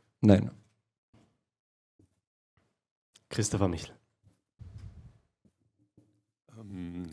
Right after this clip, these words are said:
Speaker 3: Herr Glasner, jetzt ist es ungefähr ein Monat her, dass sich, ähm, Junior Bimbe verletzt hatte. Sie haben es ja angesprochen, der einzige Spieler.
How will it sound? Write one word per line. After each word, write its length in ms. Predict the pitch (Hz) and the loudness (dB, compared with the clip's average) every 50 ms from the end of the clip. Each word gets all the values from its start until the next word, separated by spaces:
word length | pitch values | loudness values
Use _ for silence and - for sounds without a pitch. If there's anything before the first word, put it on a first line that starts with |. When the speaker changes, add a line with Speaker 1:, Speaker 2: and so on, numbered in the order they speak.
| 78 78 | -14 -12
Speaker 3:
Herr 120 | 87 90 | -12 -10
Glasner, 440 | - 98 87 90 - - 110 98 92 | -8 -8 -8 -8 -8 -6 -6 -4 -4
jetzt 160 | 90 - - | -6 -6 -8
ist 100 | 113 92 | -10 -10
es 240 | 90 92 82 - 107 | -10 -10 -10 -8 -6
ungefähr 640 | 98 101 101 104 101 - - 110 98 101 101 104 | -4 -4 -2 -4 -4 -4 -4 -2 0 0 0 0
ein 160 | 101 101 98 | -2 -2 -4
Monat 420 | 95 95 101 110 110 107 113 110 - | -4 -4 -4 -2 -2 -4 -4 -6 -8
her, 160 | 107 101 101 | -10 -10 -8
dass 160 | 98 104 92 | -10 -12 -12
sich, 320 | - 107 101 92 - - - | -10 -12 -12 -12 -12 -14 -12
ähm, 640 | 98 98 98 92 95 95 95 92 95 107 104 92 | -10 -10 -10 -10 -10 -10 -12 -10 -8 -8 -8 -8
Junior 320 | - - 120 104 104 101 98 | -8 -10 -10 -8 -6 -6 -6
Bimbe 320 | - 104 104 110 110 107 | -4 -4 -4 -4 -4 -6
verletzt 400 | - - 113 104 110 113 - - | -6 -6 -4 -4 -4 -6 -6 -8
hatte. 140 | 113 98 104 | -6 -6 -6
Sie 100 | 98 98 | -6 -6
haben 80 | 98 98 | -8 -8
es 80 | 95 | -8
ja 80 | - 90 | -8 -8
angesprochen, 440 | 98 107 110 - - 101 92 92 104 | -8 -8 -10 -10 -10 -10 -6 -2 0
der 100 | 101 90 | 2 2
einzige 400 | 95 98 107 - - 123 101 98 | 2 0 0 2 2 2 2 2
Spieler. 480 | - - - 107 104 113 110 104 - | 0 0 0 2 4 4 4 2 0